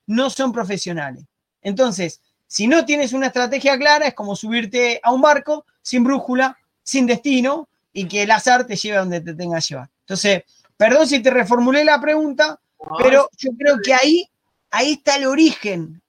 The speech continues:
Speaker 1: el origen de donde están ocurriendo las cosas hoy en el mundo emprendedor actual, en América Latina, que es lo que yo normalmente trabajo.
Speaker 2: Así es. No, está súper bien, Leo. La verdad es que,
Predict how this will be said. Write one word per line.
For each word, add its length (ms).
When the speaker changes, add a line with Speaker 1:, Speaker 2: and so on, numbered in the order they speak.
Speaker 1:
el 160
origen 500
de 120
donde 240
están 260
ocurriendo 420
las 120
cosas 340
hoy 180
en 100
el 80
mundo 240
emprendedor 400
actual, 380
en 80
América 360
Latina, 380
que 60
es 80
lo 80
que 80
yo 260
normalmente 600
trabajo. 380
Speaker 2:
Así 340
es. 140
No, 240
está 460
súper 400
bien, 240
Leo. 140
La 140
verdad 380
es 160
que, 320